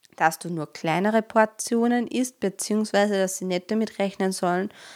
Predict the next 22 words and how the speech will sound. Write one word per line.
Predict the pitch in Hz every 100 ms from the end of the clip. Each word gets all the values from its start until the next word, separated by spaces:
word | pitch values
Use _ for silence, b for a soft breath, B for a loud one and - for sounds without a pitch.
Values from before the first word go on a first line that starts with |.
| B B B B -
dass | 190 180
du | -
alles | 180 180 190
auf | 190
einmal | 165 165 165
isst. | - -
Und | 175
bei | 196
der | 190 190
Nachspeise | 196 240 - 226 226 208
kannst | - 190 -
du | 185
gerne | 190 190 214
sagen, | - 185 185 202 202 B B -
ich | 208
nehme | 208 214
es | 208 -
gerne | 190 196 190 185
mit | 196 180 - -
heim, | 190 190 202 226
aber | - 180 185 180 -
ich, | - 185